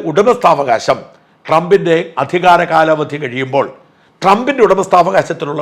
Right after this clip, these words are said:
ഒരു ട്രസ്റ്റിലേക്ക് മാറ്റും. പ്രസിഡന്റ് ലൈബ്രറി ഫൗണ്ടേഷൻ എന്നാണ് അതിൻ്റെ പേര്. പ്രസിഡന്റ് ലൈബ്രറി ഫൗണ്ടേഷനിലേക്ക് മാറ്റിക്കഴിഞ്ഞാൽ ട്രംപിന് അത് തുടർന്ന് ഉപയോഗിക്കാം. അതായത്, ഖത്തർ ഇത് കൊടുക്കുന്നത് അമേരിക്കൻ പ്രസിഡന്റിനല്ല, നേരെ മറിച്ച് ഡൊണാൾഡ് ട്രംപിനാണ്. ഡൊണാൾഡ് ട്രംപിന്റെ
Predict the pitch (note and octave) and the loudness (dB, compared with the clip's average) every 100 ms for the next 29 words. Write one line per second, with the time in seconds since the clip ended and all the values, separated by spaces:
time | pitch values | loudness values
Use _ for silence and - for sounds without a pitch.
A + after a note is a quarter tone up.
0 | D3 C3 C#3 C#3 - C3 A#2+ G#2+ G2+ F#2+ | -8 -10 -10 -12 -10 -8 -8 -12 -16 -14
1 | F#2+ _ _ - D#3+ E3+ G#3 G3 G3 F3+ | -18 _ _ -4 0 2 4 4 2 0
2 | F3+ E3 D#3+ E3 E3 E3 D3+ D#3 C#3+ C3+ | 0 2 0 2 0 -2 -4 -6 -6 -8
3 | - C3 - D3+ D3 C3+ B2+ A2+ A2 G2+ | -8 -16 -8 -4 -2 -2 -4 -8 -8 -10
4 | E2+ _ C#3+ D3+ G3 F#3 F3 E3+ E3 E3 | -12 _ -4 -2 -2 -4 -2 -2 -2 -4
5 | E3 C#3+ D3+ D3+ C#3+ D3 C#3 C3 C3+ D#3+ | -6 -4 -4 -6 -6 -8 -6 -4 -4 -4
6 | C3 A#2 C3+ - - _ _ - D3 D3+ | -8 -4 -4 -4 -10 _ _ -8 -6 -6
7 | D#3 C3+ C#3+ - C3 B2+ A#2 A2 G2+ G2 | -6 -6 -6 -8 -8 -8 -10 -10 -12 -12
8 | F#2+ F#2 _ _ - C#3 F3+ A3 E3+ E3+ | -12 -14 _ _ -4 2 6 6 2 -4
9 | - - C4+ G#3 E3 D3 D3 C#3 C#3 C#3 | -8 -2 0 0 -2 -4 -6 -6 -6 -8
10 | _ - B2 D#3 D#3+ D#3+ C3+ C3+ - D3 | _ -12 -6 -4 -4 -8 -10 -12 -8 -4
11 | C#3 C3 B2+ C3 G3 D3+ - _ _ - | -4 -4 -4 0 0 0 -8 _ _ -2
12 | C#3 C#3 B2+ C3+ C3 C3 C3 A#2+ C#3+ D#3+ | 0 0 -4 -6 -4 -2 -6 -6 -4 -2
13 | D#3 - - _ - C#3+ D#3 D#3+ D3+ D3+ | -2 -6 -14 _ -2 2 2 2 -2 -4
14 | D3 D3+ | -4 -4